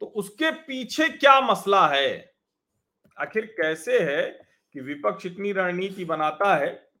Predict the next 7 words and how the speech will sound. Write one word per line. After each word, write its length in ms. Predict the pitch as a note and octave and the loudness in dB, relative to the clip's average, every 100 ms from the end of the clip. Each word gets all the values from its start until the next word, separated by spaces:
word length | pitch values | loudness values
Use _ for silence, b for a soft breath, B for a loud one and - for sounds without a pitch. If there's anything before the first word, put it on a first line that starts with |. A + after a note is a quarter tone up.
| _ _ _ | _ _ _
उसके 240 | C#3+ - G3+ | -20 -4 0
बावजूद 720 | F3 F3 F3 F#3 A3 F#3+ G3 - _ _ _ _ _ F#3+ | 4 4 4 2 -2 -4 -6 -14 _ _ _ _ _ -8
वो 100 | F3+ | -6
ध्वस्त 380 | G#2+ B2 C3 F#3 | -4 -6 -4 -4
कर 180 | G3 | -2
देते 260 | G3 G#3 G#3 | -2 -2 -4
हैं? 260 | G#3+ A3 | -10 -14